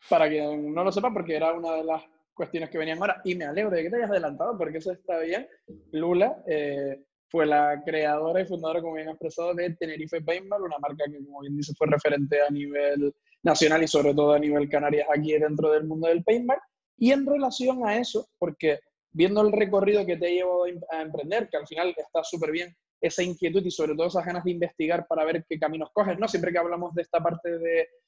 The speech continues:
de generar un modelo de negocio, de testear, de probar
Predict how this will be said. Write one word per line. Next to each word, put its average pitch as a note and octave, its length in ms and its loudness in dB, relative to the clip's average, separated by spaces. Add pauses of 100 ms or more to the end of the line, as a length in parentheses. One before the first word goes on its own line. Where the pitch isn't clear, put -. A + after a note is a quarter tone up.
(100)
de D#3 120 0
generar D#3 320 2
un D#3+ 100 0
modelo D#3+ 240 2
de D#3+ 100 2
negocio, D#3 680 -2
de D3 140 -2
testear, D3+ 580 0
de D3 120 -4
probar D3 420 2